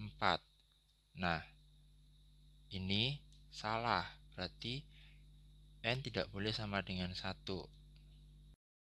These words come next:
Lalu selanjutnya kita coba masukkan N sama dengan dua dan N sama dengan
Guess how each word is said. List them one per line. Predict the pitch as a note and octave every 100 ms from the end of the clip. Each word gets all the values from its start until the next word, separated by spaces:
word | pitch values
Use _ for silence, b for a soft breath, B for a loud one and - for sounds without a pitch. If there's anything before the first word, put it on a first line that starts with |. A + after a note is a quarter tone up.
| _
Lalu | - A#2+ D3
selanjutnya | - B2+ A2 - A#2
kita | C3+ B2+ - C#3+
coba | B2+ A2 -
masukkan | C3 B2 - - - G#2+ B2+ D3+ - B B B - -
N | A#2 D3 D#3
sama | - A2+ G#2+ G#2+
dengan | - G#2 A2 C3 D3 - - - -
dua | G#2+ F#2+ F2+ C3 - - - - - - - -
dan | G2+ F2+ F2+ -
N | G#2+ G#2+ B2+
sama | - - G2 F#2 F#2
dengan | F#2+ F#2 F#2+